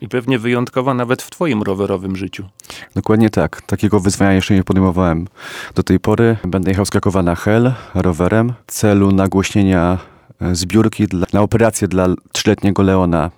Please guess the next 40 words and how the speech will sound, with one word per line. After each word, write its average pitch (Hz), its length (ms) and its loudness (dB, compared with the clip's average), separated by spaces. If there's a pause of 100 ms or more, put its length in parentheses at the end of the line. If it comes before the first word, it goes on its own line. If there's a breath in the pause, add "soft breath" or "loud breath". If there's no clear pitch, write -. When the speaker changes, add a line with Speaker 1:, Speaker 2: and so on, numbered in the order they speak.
(120)
Speaker 2:
e, 87 240 -2
pochodzącego 92 680 -2
z - 100 -8
Krakowa, 98 320 0
z 92 60 -2
Nowej 90 200 2
Huty. - 260 -4
Ja 90 80 2
też 98 100 -2
jestem 95 200 -4
z 95 40 -4
Nowej 85 180 0
Huty, 95 320 -2
więc 87 280 -4 (440 loud breath)
jest 90 160 -4
mi 90 80 -2
to 90 120 -2
bardzo 85 260 -4
bliskie. 95 520 -2 (320 loud breath)
Jestem 101 220 0
takim 95 260 2
patriotą 104 440 0
lokalnym, 98 580 2 (560 loud breath)
więc 87 360 -2
cieszę 95 260 -2
się, 95 120 -2
że 92 80 -2
też - 180 -4
mogę, 90 340 0 (100)
e, 80 440 0
tutaj 87 260 0
jakoś 85 460 -2
reprezentować 107 640 2
Nową 85 200 2
Hutę. 98 320 0
Speaker 1:
No 120 220 -2
tak, 104 260 -4
ale, 113 380 0
e, 107 420 -2
jedziesz, 117 580 -2